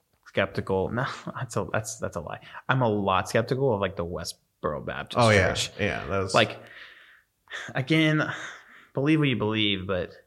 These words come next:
Speaker 1: if I see you protesting a military funeral, I'm gonna fuck you up.
Speaker 2: Yeah.
Speaker 1: I don't care who you are. You could be a Christian and be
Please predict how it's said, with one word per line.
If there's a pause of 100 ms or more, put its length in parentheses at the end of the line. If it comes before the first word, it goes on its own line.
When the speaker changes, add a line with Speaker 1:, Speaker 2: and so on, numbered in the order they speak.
Speaker 1:
if
I
see
you
protesting
a
military
funeral,
I'm
gonna
fuck
you
up.
Speaker 2:
Yeah.
Speaker 1:
I
don't
care
who
you
are.
You
could
be
a
Christian
and
be